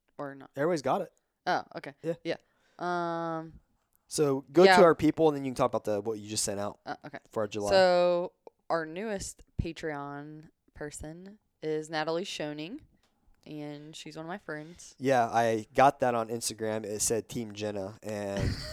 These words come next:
Speaker 1: <laughs>
Speaker 2: that's, like,
Speaker 1: I don't
Speaker 2: what?
Speaker 1: blame you. It's fine. And then Michaela Braddock, David Lukegrop, Jerry Ricciardi, Gareth Crowther, Natasha Bowling,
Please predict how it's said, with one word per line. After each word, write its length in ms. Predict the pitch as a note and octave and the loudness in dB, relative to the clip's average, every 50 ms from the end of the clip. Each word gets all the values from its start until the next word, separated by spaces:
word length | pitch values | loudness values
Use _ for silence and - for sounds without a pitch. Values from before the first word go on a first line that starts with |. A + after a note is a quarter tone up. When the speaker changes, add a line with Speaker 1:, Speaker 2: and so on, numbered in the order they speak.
| - | -12
Speaker 1:
<laughs> 220 | - - - - - - - | -12 -14 -10 -6 -4 -4 -2
Speaker 2:
that's, 260 | - G#3+ G#3+ - - _ - _ - _ _ _ _ _ _ - - - | -2 -2 -4 -4 -8 _ -16 _ -20 _ _ _ _ _ _ -16 -8 -4
like, 380 | A2 A2 A2 G#2+ G2 - - - - - - _ _ _ _ _ _ _ - | -4 -2 -2 -2 -4 -6 -10 -16 -18 -20 -20 _ _ _ _ _ _ _ -2
Speaker 1:
I 80 | F3 | 0
don't 120 | E3+ E3 E3 | 0 0 -2
Speaker 2:
what? 60 | D#3+ | -2
Speaker 1:
blame 240 | D3+ D3 C#3+ C#3 C#3 | -4 -4 -4 -6 -8
you. 180 | C#3+ C#3+ D3 - - | -10 -10 -12 -12 -14
It's 160 | - - - | -16 -16 -16
fine. 180 | - - - - _ _ _ _ _ _ _ - | -18 -18 -18 -18 _ _ _ _ _ _ _ -8
And 140 | E3 F3 F3+ | -8 -4 -4
then 420 | F3 E3+ E3+ E3+ E3+ E3+ E3+ E3+ | -2 -2 -2 -2 -4 -6 -6 -8
Michaela 440 | E3+ E3+ - F3+ F3 F3 F3 E3+ E3 | -8 -6 0 0 2 2 2 2 0
Braddock, 400 | D3+ - D#3 D#3+ F3+ G3+ A3+ A#3 _ _ _ _ _ _ _ _ _ _ _ _ - | 0 0 2 2 2 2 0 -2 _ _ _ _ _ _ _ _ _ _ _ _ -6
David 320 | E3+ E3+ E3+ D#3 E3+ C#3 | -4 -4 -4 -4 -6 -4
Lukegrop, 540 | F3 F#3 - - - F3+ G3+ G3 - - - - _ _ _ _ - | -4 -4 -4 -4 -2 0 0 0 0 -4 -8 -20 _ _ _ _ -14
Jerry 300 | D#3+ D#3+ D#3+ D#3+ E3 E3 | -8 -6 -4 -4 -4 -2
Ricciardi, 720 | D#3 D#3 D#3 - - F#3 F#3+ G3+ G3+ G3+ G#3 G3+ G3 G3 _ _ _ _ _ _ _ _ _ _ _ _ - | -2 -4 -4 -2 0 0 0 0 0 -4 -6 -8 -8 -10 _ _ _ _ _ _ _ _ _ _ _ _ -6
Gareth 440 | D#3+ D#3+ D#3 D#3 D#3+ - - - | -4 -2 -2 -2 -2 -6 -14 -20
Crowther, 580 | - - - E3+ F3 F#3 F#3 - G3 F#3+ F#3+ F#3+ | -10 -4 0 0 0 0 -2 -4 -8 -8 -8 -8
Natasha 460 | F#3 E3 D3+ - E3+ D#3+ D#3 - - C#3 | -10 -10 -10 -8 -8 -8 -8 -8 -10 -8
Bowling, 520 | C#3 E3 F3+ F#3+ F#3+ F#3 F#3+ F#3+ F#3+ - | -6 -6 -4 -4 -4 -6 -6 -8 -10 -16